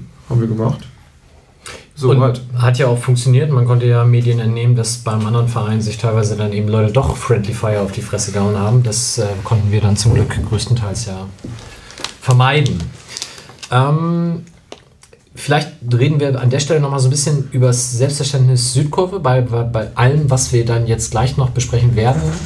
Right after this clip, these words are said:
Speaker 2: ähm, war ja die Frage oder auch teilweise die Berichterstattung im Nachhinein, „Naja, da wird U S P jetzt ja aber auch mal intern in der Südkurve aufräumen und die anderen dann womöglich aus der Kurve schmeißen“ oder sowas.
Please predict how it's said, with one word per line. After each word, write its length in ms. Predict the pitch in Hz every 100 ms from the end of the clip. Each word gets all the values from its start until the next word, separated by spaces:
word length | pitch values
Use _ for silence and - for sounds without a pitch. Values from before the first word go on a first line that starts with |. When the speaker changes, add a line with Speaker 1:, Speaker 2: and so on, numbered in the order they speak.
| - -
Speaker 2:
ähm, 560 | 117 113 113 113 113 107
war 160 | 110 117
ja 120 | 120
die 120 | 117
Frage 680 | 110 123 113 131 135 131 127
oder 220 | 110 107
auch 200 | 104 107
teilweise 480 | - 120 117 110 107 104 104 -
die 240 | 107 104 104
Berichterstattung 680 | 117 123 127 127 - 120 107
im 40 |
Nachhinein, 540 | 98 127 131 123 120 - - - -
„Naja, 260 | 104 107 95
da 160 | 104 110
wird 180 | 120 131
U 80 |
S 140 | 113 -
P 160 | 127
jetzt 200 | 110 107
ja 120 | 110 101
aber 240 | 104 92
auch 180 | 107 -
mal 260 | 101 98 95 -
intern 400 | 123 120 113 98
in 120 | 117
der 140 | 104
Südkurve 880 | 98 104 - 120 - - 101 98 98
aufräumen 600 | - 117 - 113 107 104 -
und 460 | 104 98 95 92
die 120 | 101 101
anderen 320 | 110 107 98
dann 220 | 101 98
womöglich 760 | 95 98 104 104 95 - - - - - - - - - - -
aus 200 | - 107
der 100 | -
Kurve 240 | 101 101 87
schmeißen“ 400 | - 80 78 85
oder 160 | 85
sowas. 380 | 82 80 80 -